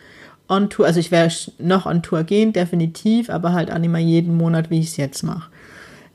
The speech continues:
Ähm, genau, also von daher, also Februar werde ich gar nicht rausgehen,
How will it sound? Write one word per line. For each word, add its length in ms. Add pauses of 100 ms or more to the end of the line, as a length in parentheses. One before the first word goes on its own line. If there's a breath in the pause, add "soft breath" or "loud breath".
Ähm, 960
genau, 500
also 240
von 200
daher, 760
also 200
Februar 580
werde 140
ich 140
gar 140
nicht 220
rausgehen, 640